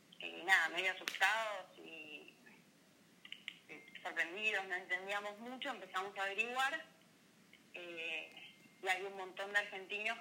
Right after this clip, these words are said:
que, eh, habían tenido sus vuelos cancelados, eh, estaban todos yendo a Sydney para ver si podían conseguir otra vuelta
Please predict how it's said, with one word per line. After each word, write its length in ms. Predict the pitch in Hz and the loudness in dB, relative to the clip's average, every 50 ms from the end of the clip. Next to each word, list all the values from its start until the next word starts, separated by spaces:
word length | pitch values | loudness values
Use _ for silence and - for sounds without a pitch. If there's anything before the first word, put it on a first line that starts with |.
| - - | -2 0
que, 500 | 180 180 185 190 208 208 202 202 - - - - - - - - - - - - | 4 4 6 6 6 4 4 4 0 -10 -14 -14 -14 -16 -20 -20 -20 -20 -14 -10
eh, 420 | - 170 170 165 165 160 165 - - - | -6 -4 -4 -4 -2 -2 -4 -4 2 4
habían 340 | - 175 180 180 175 175 165 | 6 8 10 8 8 8 8
tenido 360 | 175 170 175 175 175 175 180 175 175 - | 6 6 6 6 6 6 6 6 4 0
sus 120 | 175 170 175 | -6 -6 -4
vuelos 240 | 180 180 185 190 | -2 0 2 2
cancelados, 1000 | 185 185 180 180 180 196 196 196 214 220 226 226 226 226 226 226 226 226 226 - - - - - | 4 2 2 2 0 -2 -2 2 4 4 4 4 4 2 2 0 -2 -4 -8 -12 -18 -16 -10 -8
eh, 760 | 180 170 170 160 156 156 156 151 151 - - - - - - - - | -6 -6 -6 -4 -2 0 2 2 2 2 0 -8 -16 -18 -18 -14 0
estaban 320 | - 196 185 190 190 175 | 4 4 4 4 4 0
todos 160 | 190 190 185 - - | -4 -4 0 2 2
yendo 220 | 190 190 196 190 | 2 2 2 -2
a 160 | 180 - - | -2 -2 -2
Sydney 680 | 202 208 202 208 185 202 214 214 214 214 220 214 208 - | -2 -2 -2 -2 -4 -6 -6 -6 -4 -2 -2 -2 0 4
para 220 | - 170 170 165 165 | 4 6 8 8 8
ver 200 | 170 175 175 - | 6 6 4 2
si 80 | 185 165 | -4 -4
podían 340 | 165 170 170 180 180 175 | -2 0 2 4 2 2
conseguir 440 | 175 175 170 175 180 175 170 180 185 | 2 -2 -6 -6 -6 -6 -2 0 -2
otra 200 | 185 180 180 175 180 | 0 2 0 0 0
vuelta 680 | 185 190 202 208 214 208 - - 214 202 208 208 - | 2 2 2 2 2 0 0 2 4 4 4 2 0